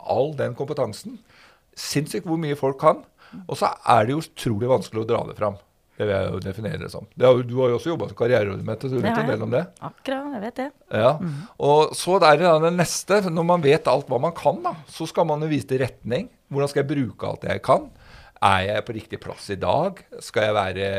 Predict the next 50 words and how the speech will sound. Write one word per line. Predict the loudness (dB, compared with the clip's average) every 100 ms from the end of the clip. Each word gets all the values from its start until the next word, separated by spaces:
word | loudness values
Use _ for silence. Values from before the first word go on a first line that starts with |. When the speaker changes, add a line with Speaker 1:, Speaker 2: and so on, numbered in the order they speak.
| -4 -8
Speaker 1:
eh, | -8 -4 -2 -2
et | -2 0
annet | -2 -6
sted | -8 -8 -4
fremover? | -6 -4 -2 -2 -2 -10 -20 -20 -12
Eh, | -6 -4 -4
skal | -2 0
jeg | 0
søke | -4 -6 -6 -8
jobb? | -8 -8 -12 -14 -6
Eh, | -4 -4 -4 -6 -8 -6
har | -2 -2
jeg | -2
ikke | -2 -2
jobb, | -4
skal | -10 -10
jeg | -8
søke | -4
jobb? | -4 -4 -6 -2
Eh, | 0 0 -4 -8 -14 -20 -20 -20
hvilken | -14 -10 -4
karriereplan | 0 2 2 0 -6 -10 -4 -2 -2 -4
skal | -2 0
jeg |
ha | 2
de | 0 -6
neste | -10 -10 -10
ti | -6 -4
årene? | -4 -2 0
Det | 2
er | 2
jo | 0
massevis | -4 -6 -8 -10 -8 -6 -4 -2
av | -4 -2
retninger | -4 -6 -10 _ -14 -10 -8 -6 -6
i |
forhold | -4 -6 -6
til | -4
karriere. | -2 0 -2 -4 _ _ -20 -20 -8
Og | -2
det | 2 4
opplever | 4 0 0 4
jeg | 6
at, | 4 6
eh, | 4
folk | 4 -2 -4
synes | -12 -12
også | -8 -4
er | -4
vanskelig. | -4 -6